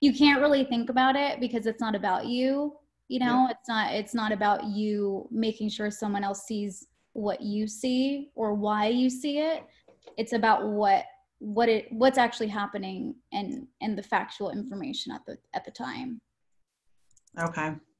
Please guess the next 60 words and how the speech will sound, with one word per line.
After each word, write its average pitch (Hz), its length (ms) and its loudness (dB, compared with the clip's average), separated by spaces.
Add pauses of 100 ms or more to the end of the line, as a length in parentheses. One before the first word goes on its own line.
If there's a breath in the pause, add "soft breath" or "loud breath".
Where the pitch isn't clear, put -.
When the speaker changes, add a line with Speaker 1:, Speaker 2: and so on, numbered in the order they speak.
(720)
Speaker 2:
I 185 80 -2
had 170 160 0
to - 40 -2
ask. 151 400 -8
And 190 120 2
that's 214 160 0
what 214 100 0
I 185 60 0
love 175 180 0
about 165 260 -2
this - 220 0
show 170 200 0
is 160 140 0
if, - 440 -8
you 185 60 0
know, 170 60 2
if 170 120 -2
you 190 140 2
and 185 80 2
I 170 180 0
went 165 300 0
to 156 360 0 (220 loud breath)
get 170 120 -2
a 170 40 0
cup 170 200 -4
of 156 80 -6
coffee 156 240 -4
together, 151 440 0
or 147 40 2
maybe 151 200 2
we 151 100 0
wanted 143 240 0
to 156 60 0
do 147 40 2
work 156 240 -2
together, 147 460 -4 (300 loud breath)
I 160 120 0
wouldn't 160 480 0 (120)
ask 156 280 -4
you 160 100 0
that 139 200 0
question 147 480 -2
because 151 320 -2
it's 151 160 -4
personal 147 600 -2
and 156 200 -4
it's, 156 220 -6
it's 156 280 -2
deep, 160 360 0
and 156 200 2
who 165 120 2
knows 156 180 2
how 170 80 0
you're 151 160 2
gonna 156 160 0
respond. 156 560 -2
And 151 100 2
that's 156 220 -4
why 160 160 0
this, 147 280 -2